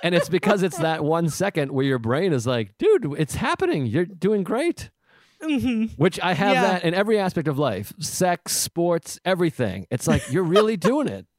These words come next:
Speaker 1: And then something, um, immediately goes crazy. But now I'm able to
Speaker 2: Yeah.
Speaker 1: go, "Oh, that's my psychotic anxiety that's acting up."
Speaker 2: Yeah,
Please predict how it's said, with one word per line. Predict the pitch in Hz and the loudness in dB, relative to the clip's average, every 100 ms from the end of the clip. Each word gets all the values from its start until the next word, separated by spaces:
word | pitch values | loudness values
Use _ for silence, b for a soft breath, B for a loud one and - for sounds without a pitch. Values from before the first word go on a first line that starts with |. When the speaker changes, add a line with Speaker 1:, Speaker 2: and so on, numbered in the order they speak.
| _ _ | _ _
Speaker 1:
And | 143 147 | -2 0
then | 160 156 143 | 2 2 0
something, | 165 165 151 135 120 | 0 0 0 -2 -4
um, | - 139 127 - _ _ _ 139 | -4 -4 -4 -6 _ _ _ -10
immediately | 131 147 156 135 | -2 0 0 -2
goes | 120 123 117 | 0 -2 -2
crazy. | - 127 123 107 110 B B B | -2 0 0 0 -2 B B B
But | - 147 | -2 0
now | 156 185 160 | 0 0 0
I'm | 143 | 2
able | 202 | 2
to | 196 | 2
Speaker 2:
Yeah. | - | 2
Speaker 1:
go, | 123 117 - | 0 0 0
"Oh, | 151 127 - | -2 -2 -4
that's | 131 - | -6 -2
my | 127 117 101 _ _ _ | -2 -2 -4 _ _ _
psychotic | - 117 104 110 107 104 _ _ | -6 -6 -2 -2 0 -2 _ _
anxiety | 113 95 98 104 104 - | -4 0 0 0 0 -2
that's | - - - - _ - | -6 -8 -12 -14 _ -10
acting | 101 - 101 | -8 -4 -4
up." | - - _ B B B B _ | -4 -10 _ B B B B _
Speaker 2:
Yeah, | 247 285 277 196 | -2 0 0 -2